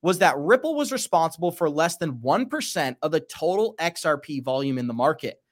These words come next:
The S E C argued that, argued in the lawsuit that the escrow and buybacks were amongst several measures Ripple historically adopted to buttress X R P's price.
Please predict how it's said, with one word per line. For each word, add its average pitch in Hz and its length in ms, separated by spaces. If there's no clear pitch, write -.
The - 140
S 254 160
E 269 80
C 233 200
argued 175 380
that, 143 220
argued 180 320
in 214 160
the 208 80
lawsuit 143 580
that 170 120
the 175 140
escrow 262 260
and 175 140
buybacks 156 500
were 165 100
amongst 160 440
several 226 320
measures 185 480
Ripple 143 540
historically 233 760
adopted 156 600
to 165 240
buttress 156 640
X 156 240
R 165 100
P's 180 240
price. - 440